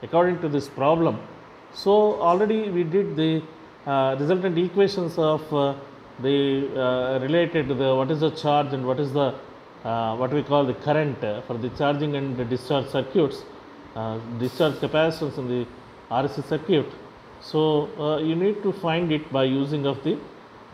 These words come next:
relations. So, uh, just I will give the little bit answer.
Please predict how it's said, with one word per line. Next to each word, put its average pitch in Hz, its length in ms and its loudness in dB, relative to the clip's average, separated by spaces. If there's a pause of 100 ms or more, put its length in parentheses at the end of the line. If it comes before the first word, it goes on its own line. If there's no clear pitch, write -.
relations. 135 560 0
So, 123 120 -8
uh, 170 340 -4
just 175 240 0
I 160 100 4
will 165 200 4
give 165 260 4
the 147 100 0
little 147 280 -4
bit 143 140 -4
answer. 135 440 -2